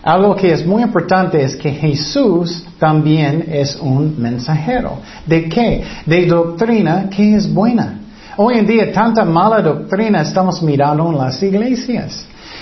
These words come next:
Jesús estaba hablando con los fariseos mucho, ¿no? Él siempre estaba diciendo a la gente después, "Ustedes han oído eso, pero eso no es la verdad, eso es la verdad."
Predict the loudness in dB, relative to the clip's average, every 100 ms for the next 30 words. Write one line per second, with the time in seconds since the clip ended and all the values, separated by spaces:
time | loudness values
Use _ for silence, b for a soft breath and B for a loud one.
0 | B 2 2 2 2 2 0 0 2 2
1 | 2 2 2 2 2 0 0 0 0 2
2 | 2 2 2 2 2 0 -2 -2 -2 -2
3 | -4 B B B 0 0 0 2 2 2
4 | 2 2 0 0 0 0 -2 -4 B B
5 | 0 0 2 0 0 2 2 2 -2 0
6 | 2 2 2 -2 -6 B B B -6 -2
7 | 2 2 0 -4 -2 0 0 2 2 0
8 | -2 0 0 0 -2 -2 -6 -4 -4 0
9 | 0 0 -2 -4 -6 -6 -4 -4 -4 -4
10 | -6 -2 2 2 2 2 2 -2 -4 -4
11 | -4 -6 -6 -10